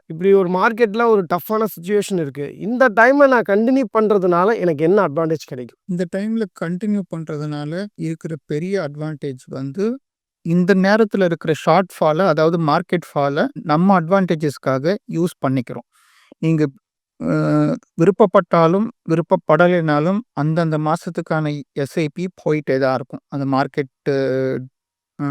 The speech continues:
Speaker 2: டவுன்ல இருக்கோ, இல்லாட்டி அப்ல இருக்கோ, it doesn't matter. So,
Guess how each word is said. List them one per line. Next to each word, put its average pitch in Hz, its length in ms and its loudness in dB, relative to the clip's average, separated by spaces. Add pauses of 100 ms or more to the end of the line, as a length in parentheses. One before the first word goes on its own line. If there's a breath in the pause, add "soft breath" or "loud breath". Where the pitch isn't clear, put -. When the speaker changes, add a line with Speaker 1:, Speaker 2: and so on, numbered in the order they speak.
(160)
Speaker 2:
டவுன்ல 165 380 2
இருக்கோ, 139 340 0 (720)
இல்லாட்டி 143 280 0
அப்ல 151 340 4
இருக்கோ, 151 320 2 (140)
it 143 120 -10
doesn't 131 340 0
matter. 127 320 -6 (680 soft breath)
So, 202 100 6